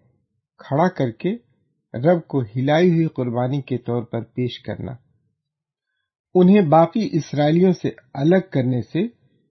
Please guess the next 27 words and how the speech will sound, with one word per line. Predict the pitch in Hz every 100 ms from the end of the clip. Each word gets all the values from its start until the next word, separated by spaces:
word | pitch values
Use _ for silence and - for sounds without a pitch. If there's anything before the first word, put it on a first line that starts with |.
| -
वो | 143 156
मेरा | 147 143 131
हिस्सा | 120 127 - 135
बनेंगे। | 107 113 139 107 - _ _ _ _ _ _ -
इसके | 151 - 170 143
बाद | 135 139 139
ही | 117 110 107 - _ -
वो | 143
मुलाकात | 139 135 131 - 143 139 -
के | 123
खेमे | - 143 143 143
में | 131 - _ -
आकर | 151 151 185 185
खिदमत | - 180 170 175 -
करें, | 117 101 110 _ _ _ _ _ _ _ _
क्योंकि | 180 170 -
अब | - - 165 131 - _ _ 143
वो | 147
खिदमत | 139 160 151 160 147 _
करने | 139 135 165
के | 139 127
लायक | 123 123 143
हैं। | - 107 - _ _ _ _ _ _ _ 135
उन्हें | 143 151
पाक | - 135 156 156
साफ | - 135 123 _
करके | 135 127 -